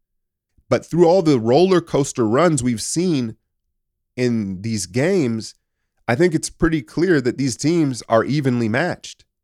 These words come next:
It feels like we're destined for a game seven. So I expect the Suns to somehow get it done in Milwaukee Tuesday night.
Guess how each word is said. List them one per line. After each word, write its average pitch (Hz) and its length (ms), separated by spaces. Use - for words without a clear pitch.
It - 160
feels 147 220
like 120 160
we're 104 80
destined 98 340
for 92 120
a 85 40
game 82 240
seven. 85 420
So 92 380
I 131 160
expect - 400
the 95 80
Suns 110 480
to - 120
somehow 120 1040
get 117 160
it 92 140
done 110 160
in 101 120
Milwaukee 98 520
Tuesday 87 460
night. 95 280